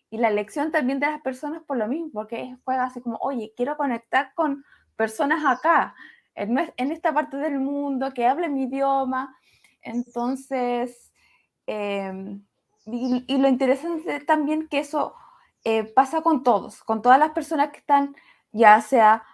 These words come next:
participando de, de aromática o escuchando a los ponentes. Entonces, eso me interesa hacer como, como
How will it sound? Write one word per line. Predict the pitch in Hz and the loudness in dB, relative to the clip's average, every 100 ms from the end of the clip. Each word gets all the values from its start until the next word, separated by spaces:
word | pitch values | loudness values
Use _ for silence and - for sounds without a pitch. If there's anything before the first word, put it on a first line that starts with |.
| _ | _
participando | 226 233 240 214 202 233 247 247 | -2 -2 -8 -2 2 4 4 2
de, | 240 226 226 | 4 2 0
de | 214 | -2
aromática | 226 226 240 240 240 254 233 233 240 _ _ _ | 0 0 0 -2 -6 -4 -2 -2 -4 _ _ _
o | 214 214 214 | 0 0 2
escuchando | 240 - 254 254 302 254 233 | -2 -2 -6 0 2 4 2
a | |
los | 226 240 | 0 -2
ponentes. | 240 233 240 233 240 240 226 240 247 _ _ - | -4 -2 -2 -4 -6 -6 -4 -6 -10 _ _ -16
Entonces, | 220 - 240 240 254 - 247 254 254 | -14 -8 -6 -4 -6 -6 -6 -6 -6
eso | 339 339 | -10 -6
me | 285 | -6
interesa | 262 254 294 311 | -6 -6 -8 -10
hacer | 311 311 | -12 -8
como, | 294 277 277 262 262 _ _ _ | -6 -2 -2 -2 -6 _ _ _
como | 247 240 233 226 214 | -4 -2 -2 -2 -4